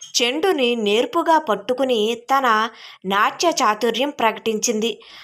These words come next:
అందుచేత ఊర్వశి మేలయ్యింది. అంత మాత్రాన రంభను తక్కువగా ఎంచకూడదు.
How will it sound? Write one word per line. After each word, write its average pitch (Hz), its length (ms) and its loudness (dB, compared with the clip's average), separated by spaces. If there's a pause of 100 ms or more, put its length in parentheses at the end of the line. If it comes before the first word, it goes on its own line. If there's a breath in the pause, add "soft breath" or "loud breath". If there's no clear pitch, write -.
(120 loud breath)
అందుచేత 254 880 2 (320 loud breath)
ఊర్వశి 320 500 2
మేలయ్యింది. 214 840 0 (320 loud breath)
అంత 302 320 0
మాత్రాన 302 640 2
రంభను 233 600 2 (140)
తక్కువగా 269 580 2
ఎంచకూడదు. 220 920 0